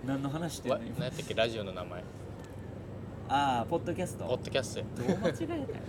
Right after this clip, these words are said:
Speaker 1: フリースポット。
Speaker 2: <laughs> ポッドキャストね。
Speaker 1: うん。
Speaker 2: ポストキャ-、ポッドキャストは結構聞いてくれてる？
Speaker 1: ポッドキャストとか、今、あの、Spotifyとかでも聞けるようにね、
Speaker 2: えー。
Speaker 1: しまして。で、えーと、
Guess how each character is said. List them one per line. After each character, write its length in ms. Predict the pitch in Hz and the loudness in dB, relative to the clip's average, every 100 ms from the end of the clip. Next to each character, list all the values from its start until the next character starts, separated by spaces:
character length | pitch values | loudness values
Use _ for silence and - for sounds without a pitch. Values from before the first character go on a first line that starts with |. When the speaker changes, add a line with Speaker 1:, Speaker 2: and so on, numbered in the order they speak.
| - - | -6 -2
Speaker 1:
フ 80 | |
リ 60 | 175 | -2
ー 60 | - | 0
ス 140 | - | -2
ポ 80 | - | -4
ッ 20 | |
ト。 60 | - - 151 151 143 - - - - - | -6 0 2 2 -2 -6 -8 -8 -6 -4
Speaker 2:
<laughs> 0 | |
ポ 60 | 123 | -4
ッ 100 | 120 | 0
ド 60 | |
キ 80 | 117 | 0
ャ 40 | |
ス 120 | 110 - | 0 -2
ト 60 | |
ね。 100 | 104 | -6
Speaker 1:
う 20 | |
ん。 800 | 104 - - 104 95 - - - | -6 -6 -4 -4 -6 -8 -8 2
Speaker 2:
ポ 60 | 160 | 2
ス 80 | - | 4
ト 80 | 202 | 6
キ 120 | 214 | 6
ャ-、 80 | 208 | 6
ポ 220 | - - | 4 2
ッ 60 | - | 4
ド 80 | |
キ 80 | 202 | 6
ャ 60 | 208 | 6
ス 80 | - | 8
ト 80 | |
は 60 | 165 | 8
結 180 | - - | 6 -2
構 80 | - | -4
聞 100 | 107 | -6
い 20 | |
て 100 | - | -6
く 100 | 104 | -2
れ 80 | 95 | -2
て 120 | 98 | -2
る？ 60 | 82 - - - | -8 -8 -8 -6
Speaker 1:
ポ 60 | |
ッ 40 | 175 - | -4 -4
ド 100 | 208 | -2
キ 80 | 214 | -2
ャ 100 | 202 | -2
ス 120 | - | -6
ト 100 | 117 | -6
と 140 | - | -6
か、 220 | - 113 110 | -2 0 0
今、 320 | 117 117 113 | 2 2 2
あ 40 | |
の、 220 | 110 110 | 0 -2
Spotify 600 | 104 - 208 190 165 110 104 | -4 -2 0 0 0 0 -2
と 100 | 107 | -4
か 140 | 107 | -6
で 80 | 101 | -6
も 100 | 104 | -8
聞 160 | - 131 | -6 -2
け 100 | 113 | 0
る 80 | |
よ 160 | 110 107 | 0 -2
う 20 | 104 | -4
に 120 | 104 | -6
ね、 80 | 98 - - - - - - - - | -8 -8 -10 -12 -12 -12 -12 -12 0
Speaker 2:
え 540 | 113 123 127 131 135 135 | 4 6 8 8 8 6
ー。 20 | |
Speaker 1:
し 60 | 123 | 4
ま 180 | 110 107 | -2 -4
し 160 | - | -6
て。 400 | - 107 101 95 - - - 139 | -6 -4 -4 -6 -8 -10 -8 0
で、 280 | 165 170 - - - - - - - - 113 | 2 0 -2 -12 -12 -12 -12 -12 -12 -10 -4
え 220 | 113 107 | -2 -2
ー 20 | |
と、 400 | 110 107 101 | -2 -2 -2